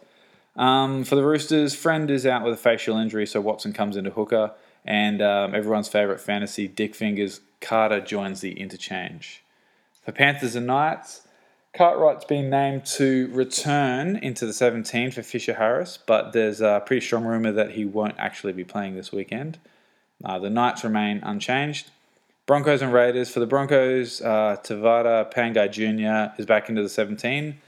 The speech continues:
and Benji Marshall drops out, and the Raiders are unchanged. Sea Eagles and Dogs. For Manly, Tapau and Fanua Blake are back,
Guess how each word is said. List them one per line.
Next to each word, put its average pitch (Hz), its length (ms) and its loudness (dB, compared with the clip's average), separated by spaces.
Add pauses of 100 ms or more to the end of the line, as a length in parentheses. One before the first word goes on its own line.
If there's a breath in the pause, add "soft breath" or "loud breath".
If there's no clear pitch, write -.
(380 soft breath)
and 104 240 -2
Benji 107 240 -2
Marshall 110 300 -2
drops 107 340 -4
out, 156 480 0 (920)
and 113 540 0
the 110 60 -2
Raiders 110 320 2
are 104 80 0
unchanged. 92 840 -8 (640)
Sea 143 420 2
Eagles 123 240 2
and 107 140 -2
Dogs. 135 400 2
For 113 80 -6
Manly, 135 560 0
Tapau 131 500 -2
and 107 100 -2
Fanua 110 320 -2
Blake 104 320 0
are 101 40 -4
back, 104 460 0